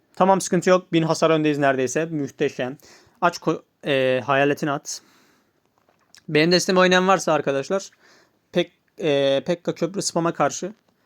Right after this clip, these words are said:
agresif oynayacaksınız. Ama öyle saçma oynamayacaksınız. Kuleyi almak için gideceksiniz ve Pekka'yı eritmek için.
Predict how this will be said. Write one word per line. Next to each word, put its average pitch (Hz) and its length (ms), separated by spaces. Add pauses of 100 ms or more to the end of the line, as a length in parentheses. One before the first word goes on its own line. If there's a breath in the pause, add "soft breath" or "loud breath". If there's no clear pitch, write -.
(680)
agresif 196 400
oynayacaksınız. 123 720
Ama 165 280
öyle 165 140
saçma 156 400
oynamayacaksınız. 143 600
Kuleyi 143 300
almak 139 280
için 127 200
gideceksiniz 123 480
ve 143 120
Pekka'yı 139 440
eritmek 127 300
için. 113 220